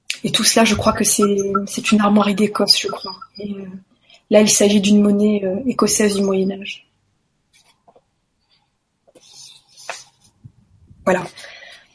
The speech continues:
Voilà, donc ce qu'il faut retenir, c'est qu'à partir de ce moment-là, à partir de ce passage dans les armoiries, la licorne se rapproche des humains, en fait. Et commence à représenter des, des valeurs humaines. Voilà.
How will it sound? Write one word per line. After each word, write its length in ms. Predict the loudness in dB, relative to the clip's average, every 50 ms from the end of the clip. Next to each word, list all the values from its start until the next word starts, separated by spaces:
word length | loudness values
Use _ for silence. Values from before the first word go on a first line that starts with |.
| _ _ _ -6 0
Voilà, 180 | 2 4 6 8
donc 140 | 8 6
ce 80 | 6 6
qu'il 140 | 4 2 2
faut 120 | 2 4
retenir, 340 | 4 4 6 8 6 6 6
c'est 140 | 4 0 2
qu'à 140 | 2 2 2
partir 400 | 2 0 0 0 0 2 2 2
de 80 | 2
ce 160 | 2 2 2
moment-là, 480 | 2 0 0 0 -2 -4 -4 -4 -4 -2
à 100 | -4 -4 -4
partir 280 | -6 -6 -6 -6 -6
de 80 | -4 -2
ce 160 | -2 -2 -2
passage 440 | -2 -2 -2 0 2 2 2 4 4
dans 100 | 2 2
les 160 | 2 2 2
armoiries, 560 | 2 2 2 2 2 2 2 4 4 4 4 2 -2 -14 -20 -20 -20 -20 -20 -20 _ _ _
la 60 | 2 4
licorne 640 | 4 4 2 4 4 6 8 10 8 8 8 6
se 220 | 2 0 2 2 4
rapproche 540 | 4 4 2 2 4 4 2 2 2 0 -4
des 200 | -6 -6 -4 -4
humains, 280 | -4 -4 -4 -6 -10 _ -18
en 80 | -20 -20
fait. 340 | -20 -20 -20 -18 -16 -16 -16 -16 -18 _ _ _ _ _ _ _ _ _ _ _ _ _ _ _ _ _ _ _ _ _ -20 -20 _ -20 -10
Et 60 | -4
commence 360 | 0 2 4 4 4 4 4
à 260 | 4 4 6 4 4 2
représenter 640 | -2 -4 -4 -4 -4 -2 -2 -2 -2 0 0 -2 0
des, 420 | -2 -2 -2 -2 0 0 -2 -2 -2
des 140 | -2 0
valeurs 320 | 2 2 4 2 2 -2 -4
humaines. 400 | -6 -6 -6 -8 -12 -16 -20 -20 _ _ _ _ _ _ _ _ _ _ _ _ _ _ _ _ -8 -4 -2 -2 -2 -2 -4 -8 -16 -20 _ -20 -20 _ _ _ _ _ -10
Voilà. 240 | -8 -8 -8 -10